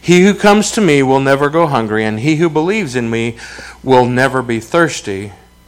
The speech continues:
And Jesus said, "I am the bread of life." Suddenly, Jesus is the only thing on the menu. The crowd has to decide if he will satisfy,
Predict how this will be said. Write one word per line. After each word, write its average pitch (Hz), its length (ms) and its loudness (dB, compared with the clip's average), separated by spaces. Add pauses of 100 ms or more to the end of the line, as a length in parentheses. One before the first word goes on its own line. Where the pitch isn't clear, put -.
(580)
And 120 220 -8
Jesus 156 320 -2
said, 131 340 0
"I 131 240 0
am 139 160 -2
the 135 80 -6
bread 131 220 -4
of 127 120 -10
life." 107 360 -4
Suddenly, 127 420 -6
Jesus 110 460 -8
is 104 100 -12
the 107 220 -10
only 110 260 -8
thing 107 320 -10
on 101 140 -10
the 101 60 -12
menu. 95 520 -10 (1400)
The 113 60 -14
crowd 113 280 0
has 107 200 -6
to 120 80 -10
decide 156 680 0 (420)
if - 120 -16
he 123 160 -6
will 117 100 -6
satisfy, 151 800 -4